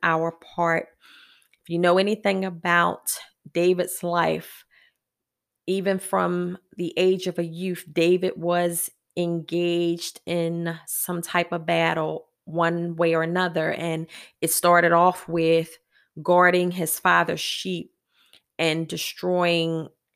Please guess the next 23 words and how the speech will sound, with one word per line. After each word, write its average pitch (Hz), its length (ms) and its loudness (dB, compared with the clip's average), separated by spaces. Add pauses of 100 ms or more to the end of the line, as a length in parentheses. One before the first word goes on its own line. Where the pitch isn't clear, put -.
lions 165 680 2
and 160 200 -4
bears 165 600 2
as 160 380 -4
they 160 160 0 (100)
came 175 540 -4 (100)
up - 220 -4 (120)
against 165 480 -4
the 156 60 -12
sheep. - 500 -6 (280)
So, 165 680 4 (920)
although 170 440 4
he 180 220 -6
was 165 220 -2
a 160 60 -8
shepherd 175 720 -2
in 180 200 -2
the 160 80 -10
field, - 840 -6 (580)
he 233 380 -4
was 185 960 4 (420)
being 202 380 -2
divinely 180 1080 0